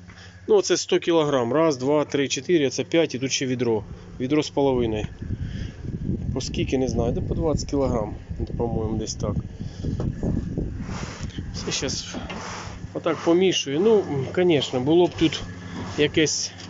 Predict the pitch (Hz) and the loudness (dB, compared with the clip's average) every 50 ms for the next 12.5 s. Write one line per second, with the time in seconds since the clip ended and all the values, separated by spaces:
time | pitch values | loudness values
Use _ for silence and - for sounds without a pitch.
0 | - - - - - - - - - - - - - - - - 143 151 151 143 | -12 -12 -12 -12 -14 -14 -14 -14 -16 -16 -14 -16 -16 -12 -6 -2 0 2 2 4
1 | 156 151 143 - 139 131 - 135 131 127 - 196 220 214 180 170 170 165 170 165 | 4 2 2 2 -2 0 0 0 0 2 4 4 4 6 8 8 8 8 8 6
2 | 147 147 147 139 - 151 139 151 147 143 - - 156 147 131 135 - 143 123 117 | 6 4 2 2 2 2 2 2 2 2 0 0 -2 -2 -2 -2 -4 -4 -4 -4
3 | 120 117 117 - - 135 135 127 139 143 151 185 196 185 175 160 143 139 165 202 | -6 -8 -8 -6 -2 -2 0 2 4 4 4 4 4 4 4 4 4 4 4 4
4 | 226 214 - - - - 139 135 139 170 185 170 147 - - 131 131 135 151 156 | 2 0 -2 -6 -12 -10 -8 -6 -2 0 2 2 2 0 0 -2 -2 0 2 2
5 | 151 151 147 151 156 151 139 - - - - - - - - - - - - - | 4 4 4 4 4 2 0 -2 -8 -18 -18 -18 -18 -18 -18 -18 -16 -12 -4 0
6 | 214 180 170 165 151 143 175 170 160 143 127 117 117 - 117 - - - 135 127 | 0 2 4 4 2 4 4 4 4 4 2 0 -2 -6 -6 -6 -4 -4 -4 -4
7 | - 135 - - 131 127 - 120 113 - - - 123 120 120 117 107 - 90 123 | -6 -6 -2 -2 -4 -2 -2 -6 -6 -6 -6 -4 -2 -2 0 -2 -4 -6 -10 -8
8 | 120 123 113 - - 139 127 123 117 - - 151 151 143 123 113 113 107 90 - | -6 -6 -4 -4 -2 -2 -2 -2 -2 -4 -2 0 2 2 2 0 -4 -6 -6 -8
9 | - - - - - - - - - - - - - - - - - - - - | -14 -18 -18 -18 -20 -20 -20 -20 -20 -20 -18 -18 -18 -18 -18 -18 -20 -20 -20 -20
10 | - - - - 87 - - - 90 90 - - - - - - - - - - | -20 -20 -20 -20 -20 -20 -20 -18 -18 -18 -18 -18 -18 -18 -18 -18 -18 -18 -18 -18
11 | - - - - - - - - 139 131 151 165 160 156 143 139 143 143 147 143 | -18 -18 -18 -18 -18 -18 -14 -8 -2 2 4 4 4 4 2 2 0 2 4 4
12 | 143 143 139 139 139 135 135 135 131 127 | 6 6 6 4 4 4 4 4 2 0